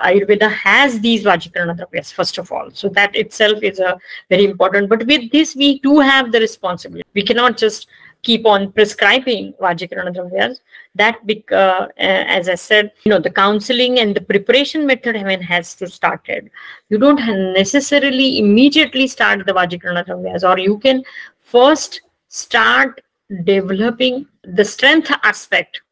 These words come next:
of the male. And then when actually the, you know, there, like, Vajikirana Dravyas also come into the two aspect.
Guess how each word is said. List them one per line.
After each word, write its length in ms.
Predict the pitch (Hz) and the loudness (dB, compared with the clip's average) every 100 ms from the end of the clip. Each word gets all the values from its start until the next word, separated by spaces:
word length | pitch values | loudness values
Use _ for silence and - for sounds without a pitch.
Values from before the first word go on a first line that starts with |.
| _ - | _ -6
of 120 | 185 - | -6 -10
the 100 | - _ _ _ _ 190 202 | -14 _ _ _ _ -2 0
male. 260 | 196 170 - _ - 202 | 2 0 -8 _ -4 0
And 300 | 202 170 170 | 0 2 2
then 380 | 240 277 285 285 - - _ - 190 | 4 2 -2 -6 -14 -20 _ -2 0
when 200 | 233 - 190 | 2 2 0
actually 640 | 190 _ - 277 269 294 302 269 | -2 _ -8 -4 -2 -2 -2 0
the, 120 | 277 262 247 247 247 | 0 0 -2 -4 -2
you 60 | 208 | 0
know, 100 | 196 | 2
there, 260 | 196 208 - 202 | 2 0 2 0
like, 140 | 202 | 0
Vajikirana 480 | 220 220 269 269 262 214 | 0 0 0 -4 -2 -2
Dravyas 280 | 202 214 214 | 0 0 0
also 220 | 190 226 | -2 -4
come 280 | 202 190 190 - | -4 -4 -4 -8
into 180 | 180 190 185 | -6 -2 0
the 100 | 180 - - _ - | -2 -6 -20 _ 0
two 160 | 247 | 4
aspect. 520 | 226 196 - - - | 4 2 -6 -8 -8